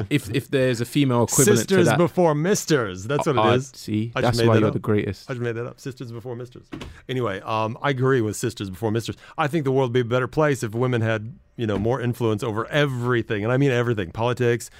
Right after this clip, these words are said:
Speaker 2: sports, everything. Anyway. Um, where was I? What was I talking about? I was actually talking about something before this. What was it?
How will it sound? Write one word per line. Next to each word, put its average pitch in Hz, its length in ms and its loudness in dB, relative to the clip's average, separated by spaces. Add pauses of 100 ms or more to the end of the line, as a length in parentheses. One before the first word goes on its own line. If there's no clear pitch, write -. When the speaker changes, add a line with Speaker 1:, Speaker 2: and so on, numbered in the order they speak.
Speaker 2:
sports, 117 340 0
everything. 113 420 -4 (320)
Anyway. 98 240 -6 (800)
Um, 123 320 -4
where 151 240 0
was 202 160 -2
I? 123 140 0
What 139 300 0
was 151 120 -2
I 113 100 -2
talking 220 520 0
about? 131 200 2
I 139 60 2
was 151 100 0
actually 196 340 0
talking 180 380 2
about 123 240 0
something 120 380 -2
before 139 340 -2
this. 95 220 -4
What 190 180 -4
was 151 260 0
it? 98 180 -2